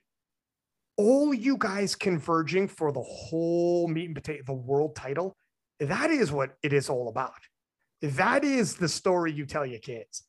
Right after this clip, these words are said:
to be like, "Yeah, these were all world champions," you know? Um, it's, it's fucking crazy. You, Jonathan, and Gustav are all world champions. And then Chance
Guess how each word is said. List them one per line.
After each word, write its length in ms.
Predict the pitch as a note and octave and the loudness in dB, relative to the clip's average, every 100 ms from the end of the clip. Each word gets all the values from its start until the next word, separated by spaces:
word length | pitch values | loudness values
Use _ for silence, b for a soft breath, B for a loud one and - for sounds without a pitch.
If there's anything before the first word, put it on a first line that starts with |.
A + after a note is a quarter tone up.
| _ _ - | _ _ -2
to 100 | D3 | 0
be 180 | C#3 C3+ | 2 2
like, 360 | B2+ A#2 - _ _ - | 2 0 -6 _ _ -8
"Yeah, 220 | D3 - - _ _ _ _ _ _ | -8 -6 -12 _ _ _ _ _ _
these 260 | D3+ A3+ D#3+ | 0 0 0
were 160 | A3+ | -2
all 520 | G#3 G#3+ A3+ A3+ A3+ | 0 2 4 6 4
world 380 | E3 F3+ G#3 E3+ | 2 4 4 2
champions," 720 | - F3 D#3 C#3 A#2+ G#2 - _ _ _ _ _ - | -2 0 0 -2 -10 -14 -18 _ _ _ _ _ -2
you 120 | D#3+ | 2
know? 380 | D#3 D3 G3+ - _ _ | 6 4 2 -6 _ _
Um, 580 | F#3 F3+ E3 D#3+ D#3 D3 - - - | 2 4 4 4 0 -6 -14 -10 0
it's, 220 | F3+ - | 0 0
it's 140 | F3+ - | -8 -8
fucking 300 | - F3+ D#3 | -10 -8 -4
crazy. 480 | - C4 A2+ A#2 A2+ | -4 -4 -6 -14 -14
You, 440 | B2+ C#4 D#4 C#4 - C3+ | -4 0 0 -2 -8 -4
Jonathan, 720 | A3+ A#3 G#3 - G#3 G3+ - b b _ - | 0 2 0 2 2 2 0 b b _ -4
and 240 | F3+ E3 | -2 0
Gustav 440 | D3+ G3 - F3 - | -2 -4 -2 -4 -4
are 40 | D#3+ | 0
all 220 | F3 E3 | 2 2
world 300 | E3 D#3 C#3 | -2 -4 -2
champions. 520 | D#3+ C#3 C3 C#3 C3 - | -2 -2 -2 -4 -4 -2
And 120 | E3 | 0
then 240 | D#3+ D3+ D3 | 0 -2 -4
Chance 540 | - G3+ D3+ C#3 | -4 -2 -2 -4